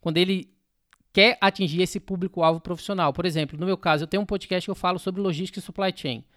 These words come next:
Eu só quero atingir profissionais de logística e supply chain, é algo profissional, fez parte de toda a minha carreira profissional e dentro desse nicho,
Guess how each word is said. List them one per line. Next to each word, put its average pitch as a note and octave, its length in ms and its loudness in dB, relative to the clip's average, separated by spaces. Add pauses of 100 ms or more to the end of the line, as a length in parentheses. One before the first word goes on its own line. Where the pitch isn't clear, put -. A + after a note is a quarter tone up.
(200)
Eu F#3 60 -4
só A3 140 2
quero B3 260 0
atingir F#3 380 -2
profissionais D3+ 560 -4
de F#3 60 -4
logística E3 420 -4
e - 20 -20
supply F#3 340 -4
chain, F#3 360 -4
é E3+ 80 -2
algo A3 200 4
profissional, F3+ 640 0 (160)
fez - 220 0
parte F#3 260 0
de D#3+ 60 -14
toda G3 220 -2
a A#3+ 40 0
minha A3 140 2
carreira D#3 400 2
profissional D3+ 500 0
e D3+ 40 -2
dentro D3+ 200 -4
desse D#3+ 240 -2
nicho, F3 280 -2